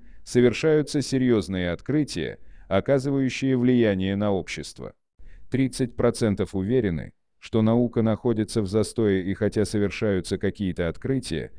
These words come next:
но они не оказывают влияния на развитие общества. Ещё двадцать три процента респондентов полагают, что наука сейчас находится на спаде, и в ней не совершается серьёзных открытий.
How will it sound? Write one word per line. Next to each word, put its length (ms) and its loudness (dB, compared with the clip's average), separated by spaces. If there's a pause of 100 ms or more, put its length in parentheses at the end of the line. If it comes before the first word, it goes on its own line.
(220)
но 200 4
они 200 4
не 140 2
оказывают 600 2
влияния 580 4
на 120 4
развитие 580 0
общества. 600 -6 (540)
Ещё 420 2
двадцать 480 2
три 200 2
процента 520 2
респондентов 720 0
полагают, 640 0 (220)
что 240 0
наука 400 2
сейчас 400 0
находится 580 0
на 140 0
спаде, 560 -2 (180)
и 120 0
в 80 2
ней 180 4
не 140 4
совершается 760 0
серьёзных 600 0
открытий. 640 -4